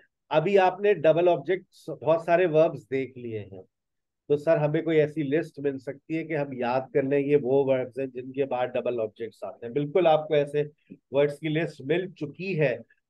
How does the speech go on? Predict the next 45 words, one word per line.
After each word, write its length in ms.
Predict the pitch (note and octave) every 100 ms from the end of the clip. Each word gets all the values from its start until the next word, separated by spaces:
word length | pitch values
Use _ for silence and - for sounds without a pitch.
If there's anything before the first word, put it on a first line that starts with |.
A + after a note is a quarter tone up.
| C3
जिसके 380 | C3+ D3 D3 D3+
बाद 200 | D3+ D3
double 260 | C#3 C#3+
object 380 | C#3+ - C#3+ D3
आते 240 | C3 A#2+
हैं, 60 | D#3+
और 200 | E3+ D#3+ B2+
वो 160 | C3+ C#3+
जब 240 | D3+ D3 C3
double 220 | A#2+ F#3
object 400 | G#3 D#3 F#3+ F#3+
आते 220 | C#3 D3
हैं, 100 | E3
तो 80 | D#3
कभी 280 | D3+ C3 D3
उनके 240 | C3+ C#3
बा-, 260 | C3 C3 -
बीच 220 | C3 C3 D3
में 100 | D3+
to 240 | D3 D3
लगता 280 | D3 C#3+ D3
है 240 | D3+ D3+ - _ -
और 160 | C#3 C3+
कभी 180 | C3 C#3
उनके 220 | C#3 C#3
बीच 260 | B2 A#2 B2
में 260 | D#3 G#3+ A3 _ _ _ -
for 280 | C#3+ C3 A#2+
लगता 340 | A2+ A2 -
है। 100 | F#2+ - _ _ _ _ -
यानी 260 | C#3 C#3+ D3+
कि 100 | D3+
अगर 180 | C#3+
आपने 300 | C#3 C3+ C#3+
something 520 | C#3+ C#3+ C3+ C3+ D3+ D#3
को 120 | D#3
पहले 220 | C#3 C3+
लिखा, 300 | C3 B2+ C#3
यानी 240 | C3 C3
कि 100 | C3
direct 400 | B2+ B2 B2+ C#3
object 340 | C#3 A#2+ B2+ -
को 100 | C3+
पहले 220 | B2+ A#2+
लिखा, 460 | B2 A#2+ B2 B2